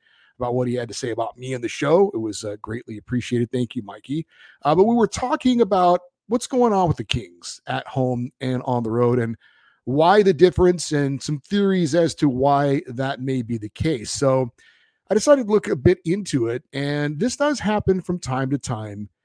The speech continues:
in the N H L, maybe without a ton of rhyme or reason. Uh, just last season, for example, the Buffalo Sabres,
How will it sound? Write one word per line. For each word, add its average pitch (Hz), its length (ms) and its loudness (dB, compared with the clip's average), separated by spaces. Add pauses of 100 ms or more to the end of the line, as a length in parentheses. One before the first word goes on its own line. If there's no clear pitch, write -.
(360)
in 165 160 0
the 151 140 2
N 135 100 0
H 127 180 -6
L, 123 260 0
maybe 180 360 0
without 147 480 4 (160)
a 127 180 0
ton 196 320 -2
of 135 220 -2
rhyme 135 320 -2
or 120 120 -2
reason. 135 540 -2 (400)
Uh, 127 180 -2
just 160 540 2
last 139 380 -2
season, 147 440 -4
for 139 200 2
example, 131 480 -2
the 131 140 -2
Buffalo 143 420 0
Sabres, 143 640 0